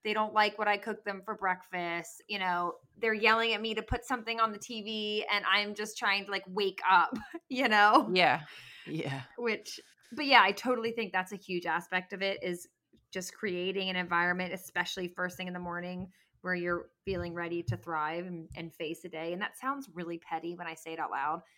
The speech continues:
Speaker 1: Like, really, that's your solution? But I think it is a really good first step.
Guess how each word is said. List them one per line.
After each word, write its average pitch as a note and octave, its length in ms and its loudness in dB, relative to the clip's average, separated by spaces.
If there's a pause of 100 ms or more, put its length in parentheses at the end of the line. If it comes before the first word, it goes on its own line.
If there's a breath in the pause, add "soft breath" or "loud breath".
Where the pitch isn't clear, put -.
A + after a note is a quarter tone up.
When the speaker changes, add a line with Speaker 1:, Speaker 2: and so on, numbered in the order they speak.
(200 soft breath)
Speaker 1:
Like, F3 200 -14 (260)
really, E3+ 400 -6
that's - 480 -6 (100)
your E3+ 200 -6
solution? F3 560 -6
But A#3+ 80 -6
I C4+ 80 0
think A4+ 240 -6
it - 80 -4
is C4 160 -4
a C4 100 -2
really G3+ 220 -2
good F#3+ 260 -2
first E3+ 240 -6
step. E3+ 380 0